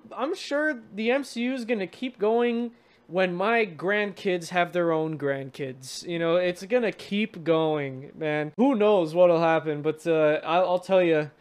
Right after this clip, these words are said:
the M C U will never end, but eventually they'll run out of fucking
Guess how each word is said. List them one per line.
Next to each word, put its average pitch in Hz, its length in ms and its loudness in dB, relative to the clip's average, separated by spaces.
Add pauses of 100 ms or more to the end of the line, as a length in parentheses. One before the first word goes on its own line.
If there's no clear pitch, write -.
(180)
the 156 140 -2
M 170 120 2
C 180 180 -8
U 180 80 0
will 165 120 2
never 165 400 2
end, 160 300 -2
but 156 160 2
eventually 156 480 0
they'll 143 200 -2
run 139 220 -2
out 135 160 -2
of 131 220 -6
fucking 131 720 -8